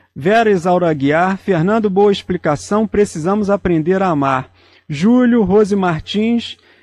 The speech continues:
todos os nossos companheiros aqui nos assistindo pelo Facebook. Você também pode participar, amigo ouvinte, pelo nosso WhatsApp, nove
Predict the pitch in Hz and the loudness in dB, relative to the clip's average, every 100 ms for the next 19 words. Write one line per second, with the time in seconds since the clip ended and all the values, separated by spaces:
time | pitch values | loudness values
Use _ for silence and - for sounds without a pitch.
0 | _ _ - 233 226 214 202 202 190 - | _ _ 0 0 0 -2 0 0 -2 -2
1 | 180 175 170 165 165 160 185 175 220 220 | -2 0 0 2 2 0 -2 -2 -2 -2
2 | 190 180 165 - 165 151 156 - 165 - | -2 -4 -6 -2 -2 0 -2 -2 -4 -4
3 | 190 190 240 - 247 254 262 - 208 202 | -4 -4 -4 -4 -4 -2 -2 -2 -2 -2
4 | - 180 170 180 175 - 143 - 202 233 | 0 -4 -2 -2 -4 -6 -6 -2 -2 -2
5 | - 143 151 147 143 123 120 117 - _ | -4 -2 0 0 0 -2 -6 -8 -16 _
6 | _ _ _ 156 175 196 175 185 - - | _ _ _ 0 0 0 0 0 -2 -2
7 | 233 240 _ _ - 185 220 277 226 185 | -2 -4 _ _ -2 0 0 0 2 2
8 | - - - - _ _ 247 165 175 175 | 0 -6 -6 -20 _ _ -4 2 4 4
9 | 196 214 240 277 | 2 2 2 0